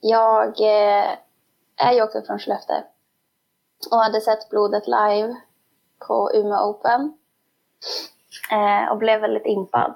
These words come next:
och glad över att det fanns ett så pass bra band, eh, från min hemstad. Ehm, och jag stod i publiken, och, för då var det instrumentalt.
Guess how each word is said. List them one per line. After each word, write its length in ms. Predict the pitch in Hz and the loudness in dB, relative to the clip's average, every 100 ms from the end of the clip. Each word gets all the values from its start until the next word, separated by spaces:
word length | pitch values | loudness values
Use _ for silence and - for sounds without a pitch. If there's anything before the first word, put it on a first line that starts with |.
| - | -6
och 220 | - 208 | -6 -2
glad 320 | 226 240 - | 0 0 0
över 160 | - - | -2 -2
att 140 | - | -4
det 80 | - | -8
fanns 280 | 214 208 214 | -8 -8 -10
ett 100 | - | -14
så 60 | |
pass 220 | - - | -16 -10
bra 160 | - 202 | -4 -2
band, 380 | 208 220 113 - - _ _ _ - | -2 -4 -6 -10 -16 _ _ _ -8
eh, 500 | - 62 - - - - _ _ _ | -4 -4 -6 -10 -12 -20 _ _ _
från 140 | - 208 | -4 -2
min 160 | 196 | 0
hemstad. 440 | 202 196 196 - - - _ _ _ _ _ _ _ _ - | 0 -2 -4 -4 -4 -10 _ _ _ _ _ _ _ _ -10
Ehm, 680 | 214 208 214 220 226 240 320 - _ - _ - _ | -6 -4 -6 -6 -6 -6 -8 -12 _ -20 _ -20 _
och 100 | 233 | 2
jag 340 | 226 226 226 - | 4 4 2 -2
stod 280 | - 277 | -2 0
i 100 | 226 | 0
publiken, 440 | 220 220 240 240 214 | 0 0 0 0 -2
och, 140 | 220 - - | -4 -6 -6
för 80 | |
då 140 | 233 254 | -2 0
var 100 | 240 | 0
det 60 | |
instrumentalt. 760 | 226 220 - - 220 - - | 0 0 -4 -4 -2 -2 -4